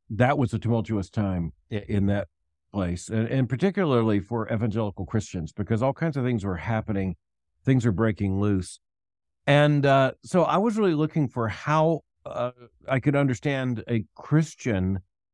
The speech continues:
view, uh, of such things. Uh, did Christianity, uh, imply, require, uh, a consistent, a certain understanding of how the culture works and, and how Christians should operate within the culture?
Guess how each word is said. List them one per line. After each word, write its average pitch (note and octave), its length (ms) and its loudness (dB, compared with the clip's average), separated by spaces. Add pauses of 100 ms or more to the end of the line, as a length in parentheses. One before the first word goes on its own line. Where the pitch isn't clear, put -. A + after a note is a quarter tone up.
(220)
view, A2 640 4
uh, G#2+ 200 -4
of G#2+ 180 -2
such - 260 -6
things. D#2+ 500 -10
Uh, G#2 200 -4
did G#2 260 0
Christianity, C#3 960 0
uh, A#2+ 400 -2
imply, A#2 800 0
require, A2+ 720 0 (680)
uh, G#2+ 480 4 (500)
a A2+ 140 2
consistent, A#2 840 2 (100)
a A2+ 100 0
certain C3 360 0
understanding A#2 720 -2
of E2+ 100 -4
how A#2+ 120 2
the F#2+ 100 -2
culture G#2 440 -4
works F2 440 -10
and, F#2+ 200 -8
and G2+ 120 -4
how B2 180 0
Christians A2+ 500 -2
should G2 140 -4
operate G#2+ 380 -4
within F#2 260 0
the E2+ 40 -2
culture? F#2+ 480 -6